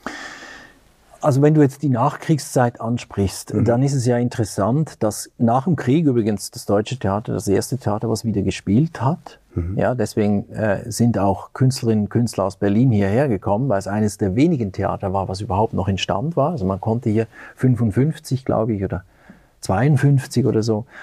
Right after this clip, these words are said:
Speaker 1: schon wieder einen ganz regulären Betrieb stattfinden lassen. Und, ähm, da ging es natürlich darum, wieder eine Normalität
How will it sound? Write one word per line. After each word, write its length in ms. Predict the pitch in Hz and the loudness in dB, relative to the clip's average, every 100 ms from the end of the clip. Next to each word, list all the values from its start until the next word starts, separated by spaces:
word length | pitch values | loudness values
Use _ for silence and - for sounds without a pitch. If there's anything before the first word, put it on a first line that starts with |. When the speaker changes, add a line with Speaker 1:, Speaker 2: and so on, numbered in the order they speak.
| - | -4
Speaker 1:
schon 240 | - 120 | 2 4
wieder 220 | 113 113 | 4 2
einen 100 | 101 | 0
ganz 300 | 95 127 - | 0 -2 0
regulären 400 | 135 113 98 104 | 0 2 0 0
Betrieb 340 | 98 - 101 95 | -4 -6 -4 -4
stattfinden 520 | - 104 - 156 135 | -4 -6 -2 0 2
lassen. 280 | 123 131 - _ - - - - - - - - _ | 2 -2 -10 _ -20 -20 -18 -16 -16 -16 -16 -20 _
Und, 360 | 151 151 143 - - | 4 6 4 -2 0
ähm, 420 | 139 135 135 131 - _ _ _ _ _ | 4 6 4 2 -4 _ _ _ _ _
da 200 | 131 143 | 4 4
ging 220 | 170 190 | 4 4
es 140 | 180 139 | 4 4
natürlich 540 | 143 131 185 170 131 | 0 2 2 2 0
darum, 640 | 135 147 170 131 156 180 180 _ _ _ _ _ _ _ _ - | 0 0 2 4 4 2 0 _ _ _ _ _ _ _ _ -2
wieder 280 | 127 147 | 2 4
eine 140 | 147 143 | 4 4
Normalität 1000 | 139 147 139 143 135 160 147 - - | 4 4 4 0 0 0 0 -6 -18